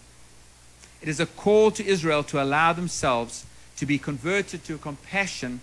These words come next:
comparable to that of Yahweh. What is being castigated is Jonah's and Israel's exclusivist appropriation of God's favor and compassion to themselves."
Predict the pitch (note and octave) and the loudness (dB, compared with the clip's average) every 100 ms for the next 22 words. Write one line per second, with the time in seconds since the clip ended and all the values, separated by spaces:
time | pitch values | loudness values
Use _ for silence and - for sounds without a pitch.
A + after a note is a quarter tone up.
0 | - D3+ C#3+ - F#3 F#3+ D#3+ D3 - C#3+ | -10 -10 -8 0 4 4 2 -2 -4 -4
1 | A#2+ - - - - - A#2+ A2+ A#2+ A#2 | -4 -6 -18 -20 -20 -16 -12 -8 -4 -4
2 | A#2 G#2+ G#2 - - - - - - - | -4 -6 -10 -18 -20 -20 -20 -20 -20 -20
3 | - D#3 F#3 E3+ G3+ E3+ - G#3 - F3 | -6 4 4 6 2 10 12 12 6 4
4 | E3+ D#3+ D3 - E3 F3+ F#3+ G3 - C#3+ | 4 2 -2 2 6 6 6 0 0 -4
5 | D3+ F3+ E3+ E3+ E3 - - C#3 - - | 0 0 4 4 2 -2 -12 -10 -10 -6
6 | G3+ - E3+ E3+ - - - - C#3 - | -4 -2 -2 -2 -4 -12 -18 -16 -14 -2
7 | F#3 F3+ F3 E3 D#3 - C#3+ A#2 C3+ - | 2 4 4 4 4 0 -6 -2 -2 -2
8 | - F3 F#3 F3 E3+ D#3 D3 D3 C3+ - | -2 2 2 0 -4 -6 -10 -10 -12 -8
9 | E3+ D3+ - C#3 C3 - - - C#3+ C#3 | -8 -8 -10 -10 -12 -16 -20 -8 -4 -4
10 | C3+ - G3 G3 - - | -4 -4 -4 -4 -6 -12